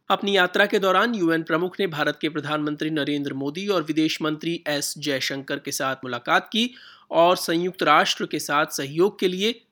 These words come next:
देश के लोगों का आभार प्रकट किया। यूएन महासचिव ने अपनी यात्रा के दौरान गुजरात के मोढेरा गांव का भी दौरा किया। करीब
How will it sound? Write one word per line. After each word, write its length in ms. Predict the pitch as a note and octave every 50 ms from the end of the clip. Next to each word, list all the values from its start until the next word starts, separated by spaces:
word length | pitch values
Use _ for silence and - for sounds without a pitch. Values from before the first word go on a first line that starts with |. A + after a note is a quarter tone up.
| - E3
देश 300 | D3+ D#3+ E3 F3+ - -
के 180 | - - F3+
लोगों 400 | C#3+ C#3+ C#3+ C#3+ D3 E3 F3 E3
का 180 | E3 D3 C3+ C3
आभार 540 | B2+ - _ - D3+ D3 C#3+ C#3+ D3+ D3+ C#3
प्रकट 380 | - - C#3 - C#3 C3+ -
किया। 320 | - - C#3 C3+ C3 - - - _ _ _ _ _ -
यूएन 340 | F3+ G#3 A#3 B3 B3+ A#3+ A3
महासचिव 520 | G3 F3 F3 F3+ - F#3+ - - A#3+ A#3
ने 180 | A#3 D#3 E3+ G3+
अपनी 300 | A3 G#3 - G3 F3+ F3
यात्रा 320 | D#3 D3 D3+ - F3+ F#3
के 160 | F#3 - F3+ E3
दौरान 420 | D#3 D3+ D3+ D3+ D#3+ E3+ F#3 F3
गुजरात 500 | D#3+ D#3+ D3 C#3 C#3+ D3 D#3 E3 E3 -
के 240 | - - E3+ F3 - D3+
मोढेरा 420 | D#3 D3+ D3 C#3+ D3 D#3+ D#3+ D3+
गांव 260 | D3 C#3+ C#3 D3+ F3
का 140 | E3+ - D3+
भी 120 | C#3 C#3
दौरा 240 | B2+ C3 B2 C3+ D#3
किया। 340 | E3+ - - F3+ F#3+ A3+ C4+ - _ _ _ _ _ _ -
करीब 340 | G3 F#3 F#3+ G3 G#3 F#3+